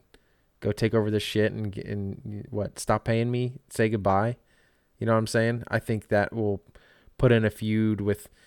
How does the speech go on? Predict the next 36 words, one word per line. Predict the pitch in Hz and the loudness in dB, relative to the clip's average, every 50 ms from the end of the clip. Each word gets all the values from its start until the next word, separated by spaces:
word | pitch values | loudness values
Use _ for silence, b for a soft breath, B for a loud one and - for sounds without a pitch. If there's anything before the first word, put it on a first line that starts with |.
| b b b b | b b b b
him, | - 120 123 123 123 123 | 0 4 4 4 4 4
and | 117 107 107 - - | 2 0 0 -4 -8
it, | - - 127 - - | -2 0 0 0 0
it | 135 131 | -2 -4
seems | - - 156 160 147 | -2 -2 0 2 2
like | 156 135 - - | 2 2 2 0
him | 143 135 123 | 0 0 2
and | 110 | 2
Hager | 104 117 113 120 117 117 107 | 4 4 4 4 4 2 -2
first. | - - 107 104 95 98 - - - - - b b b b b b b b b _ | 0 0 2 2 2 0 -4 -8 -12 -16 -18 b b b b b b b b b _
Um, | - 104 101 98 98 95 92 95 95 92 - _ _ _ _ _ _ _ _ _ _ - - - | 0 2 2 4 2 2 0 -2 -4 -8 -10 _ _ _ _ _ _ _ _ _ _ -20 -14 -10
and | 98 107 107 | -4 0 0
then | 113 117 | 2 2
we | 113 110 | 2 2
have | 101 110 110 107 101 101 | 2 4 4 4 2 0
Sammy | - - 117 117 120 113 | 0 -2 0 0 0 0
Guevara. | - 110 95 104 101 107 110 107 101 95 | 0 -2 0 2 4 6 6 6 4 4
He's | 104 104 98 - | 2 0 -2 -4
kinda | - 110 107 98 | -4 -4 -4 -2
pissing | - - 113 - - 101 | -2 -2 -2 -2 -2 -6
Sammy | 92 - 107 107 104 101 | -4 -2 -2 -2 -2 -2
Guevara | 95 104 98 98 98 101 101 98 95 | -2 -2 -2 0 2 2 2 2 2
off | 95 98 - | 0 -2 -4
first. | - - 110 101 95 92 - - - - b b b b b b b b b b | -4 -2 -2 0 0 -2 -6 -10 -14 -16 b b b b b b b b b b
So | - - 110 107 | -4 -2 0 2
maybe | 107 110 110 104 107 107 104 104 104 92 | 2 2 2 2 2 2 2 2 0 0
M | 98 110 110 | 0 -2 0
J | 101 107 104 104 104 | 2 4 4 6 6
F | 104 107 - - | 4 4 2 -4
and, | 101 98 98 90 - | -6 -4 -6 -8 -6
and | - 107 101 98 95 | -6 -6 -6 -6 -4
Sammy | - - 104 104 104 98 | -2 -2 0 0 0 0
Guevara | - 101 90 98 101 107 110 117 120 | -2 -2 2 4 4 6 6 4 2
kinda | - - 131 127 127 127 | 0 -2 -2 0 0 0
have | 123 135 135 135 139 | 0 0 0 2 2
a | 139 135 135 131 - | 2 2 2 0 -2